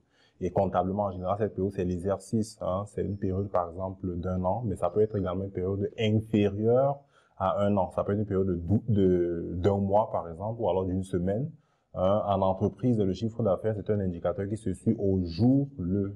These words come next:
jour. On doit s'assurer qu'on est en train de vendre. Si une entreprise ne vend pas, elle va tout simplement aller, aller, aller à la perte. Elle va aller à la déroute. Une entreprise doit vendre quotidiennement.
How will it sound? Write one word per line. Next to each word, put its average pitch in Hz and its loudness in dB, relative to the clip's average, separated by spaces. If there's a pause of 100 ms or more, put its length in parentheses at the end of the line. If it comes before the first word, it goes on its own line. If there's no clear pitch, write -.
(140)
jour. 87 2 (540)
On 92 -2
doit 107 4
s'assurer 117 0 (260)
qu'on 113 2
est 113 0
en 104 0
train 104 -4
de 95 0
vendre. 82 -2
Si - -2
une 107 2
entreprise 101 -2
ne 95 -2
vend 87 -4
pas, 101 -6
elle 98 -4
va 95 -2
tout 98 -14
simplement 90 -2
aller, 90 -2 (180)
aller, 92 0 (120)
aller 101 4
à 101 2
la 90 2
perte. - -2 (680)
Elle 98 0
va 104 4
aller 101 2
à 104 2
la 92 0
déroute. 101 -2 (160)
Une 101 -2
entreprise 98 -2
doit 95 2
vendre 98 -2
quotidiennement. 101 -4